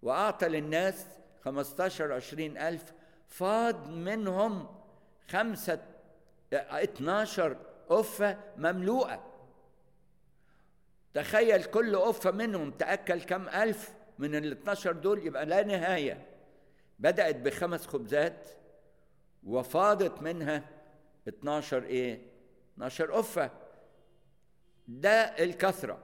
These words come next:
ده بيشير إلى لا نهائية سر التناول. هنفضل نتناول من جسد المسيح في كل كنيسة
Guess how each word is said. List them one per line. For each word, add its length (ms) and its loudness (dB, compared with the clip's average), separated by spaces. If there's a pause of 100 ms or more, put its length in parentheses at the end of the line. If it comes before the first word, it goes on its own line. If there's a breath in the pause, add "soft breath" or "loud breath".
(400 soft breath)
ده 100 4
بيشير 760 0 (300)
إلى 300 4
لا 340 4
نهائية 1000 2 (580 soft breath)
سر 280 6
التناول. 720 2 (280)
هنفضل 640 0
نتناول 720 2
من 240 -6
جسد 340 -2
المسيح 540 -10 (560 soft breath)
في 180 -4
كل 340 2
كنيسة 560 -4